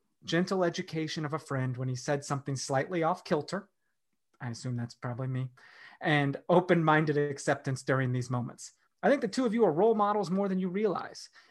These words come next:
Ignore the one-star haters. You guys are awesome. Thank you, Jimmy and Dan.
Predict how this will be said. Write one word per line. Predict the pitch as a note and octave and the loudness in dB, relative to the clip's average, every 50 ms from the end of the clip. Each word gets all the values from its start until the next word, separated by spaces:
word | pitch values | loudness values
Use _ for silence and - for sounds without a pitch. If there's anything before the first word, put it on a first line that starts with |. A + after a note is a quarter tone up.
| _ - | _ 0
Ignore | E3+ D3+ E3 G#3 B3+ C#4 | 2 2 4 4 4 4
the | A#3 G#3+ | 4 4
one-star | F#3+ G3+ F#3+ - - - E3 C#3+ | 4 4 2 2 2 4 4 4
haters. | C3 C#3+ E3 E3 C3+ C3+ C3+ C3+ C3 B2 B2 - _ _ _ | 4 2 0 0 0 -2 -4 -6 -8 -10 -12 -12 _ _ _
You | - F3+ | -6 2
guys | F3+ G3+ F3+ D3+ C#3+ | 4 4 4 4 2
are | B2+ | 0
awesome. | A#2+ A#2+ A#2+ - - B2 A#2+ B2 - - - - - _ - - | 0 -2 -4 -4 -4 -6 -6 -6 -8 -12 -18 -20 -20 _ -8 -2
Thank | D#3+ D#3+ D#3+ - - | 0 0 0 0 -2
you, | D#3 D3+ | -4 -2
Jimmy | C3 D3 C#3+ C#3+ C3+ | 0 0 0 0 0
and | C3+ B2+ | 0 0
Dan. | B2+ A#2+ A#2 - - D3+ | -2 -2 -4 -6 -10 -14